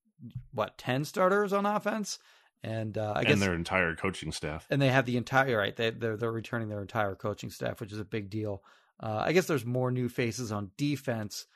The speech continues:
Speaker 1: which is maybe a challenge for Jonathan Gannon and the gang. But,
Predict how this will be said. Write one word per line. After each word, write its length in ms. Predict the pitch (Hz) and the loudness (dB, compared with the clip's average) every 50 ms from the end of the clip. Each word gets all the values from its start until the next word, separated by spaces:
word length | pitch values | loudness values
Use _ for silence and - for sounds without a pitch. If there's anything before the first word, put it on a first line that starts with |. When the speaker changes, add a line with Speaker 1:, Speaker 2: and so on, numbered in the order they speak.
| _ _ _ _ _ | _ _ _ _ _
Speaker 1:
which 240 | - 120 113 - - | -6 -6 -6 -6 -6
is 100 | 95 110 | -4 -4
maybe 340 | 117 110 110 101 107 104 | -2 -2 -2 -2 -4 -4
a 40 | 101 | -4
challenge 500 | 101 - - 113 107 107 104 104 101 - | -6 -4 -4 -4 -2 -2 -4 -6 -8 -8
for 180 | - - 110 104 | -8 -8 -8 -6
Jonathan 460 | 98 - 117 107 104 101 - 117 107 | -4 -4 -4 -4 -4 -6 -6 -8 -6
Gannon 340 | 101 110 104 104 104 101 101 | -4 -4 -4 -4 -4 -6 -6
and 120 | 98 101 101 | -6 -6 -8
the 60 | 98 | -6
gang. 380 | 92 110 104 101 104 104 104 | -4 -4 -4 -4 -4 -4 -4
But, 220 | 98 104 104 107 | -4 -4 -4 -4